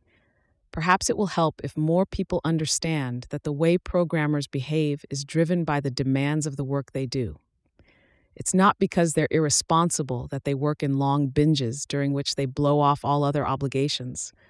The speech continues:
plunge straight into programming instead of writing specs first, and rewrite code that already works.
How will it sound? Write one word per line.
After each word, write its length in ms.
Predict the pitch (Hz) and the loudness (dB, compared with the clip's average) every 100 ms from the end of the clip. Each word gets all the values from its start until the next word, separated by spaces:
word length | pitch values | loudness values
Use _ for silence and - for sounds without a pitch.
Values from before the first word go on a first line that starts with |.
| _ - | _ -10
plunge 320 | - 170 170 | 0 2 4
straight 380 | - - 170 175 | 2 4 4 4
into 200 | 170 151 | 2 -2
programming 720 | - 170 160 151 135 131 135 | -2 0 0 0 0 -2 -2
instead 380 | 143 131 - 147 | -4 -4 -2 -2
of 160 | 139 139 | -2 0
writing 300 | 143 143 143 | 0 2 0
specs 420 | - 139 135 - | -2 -2 -2 -4
first, 560 | - 120 101 - - - _ _ _ _ _ _ - | -4 -6 -4 -10 -12 -20 _ _ _ _ _ _ -8
and 200 | 143 143 | -4 0
rewrite 460 | 160 196 170 151 - | 2 4 4 0 -2
code 460 | - 165 131 127 - _ | -6 -4 -2 -6 -12 _
that 120 | 160 | -4
already 320 | 139 139 135 | -2 0 -2
works. 560 | 127 139 113 - - - | -2 -4 -6 -8 -10 -10